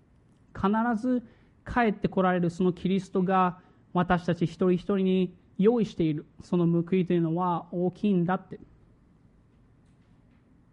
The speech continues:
その希望を私たちはキリストにあって持つことができるって。そして最後に、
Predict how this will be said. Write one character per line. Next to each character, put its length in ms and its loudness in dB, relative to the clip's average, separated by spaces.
そ 260 -2
の 300 0
希 200 0
望 440 2
を 160 -2
私 340 -6
た 100 -4
ち 140 -8
は 260 -4
キ 160 -4
リ 120 0
ス 80 -10
ト 100 -4
に 120 0
あ 60 0
っ 40 -2
て 240 -12
持 140 0
つ 120 -16
こ 100 -8
と 160 -6
が 240 -4
で 100 -6
き 160 0
る 100 2
っ 40 -2
て。 180 -14
そ 120 0
し 40 -2
て 80 2
最 240 4
後 80 6
に、 140 2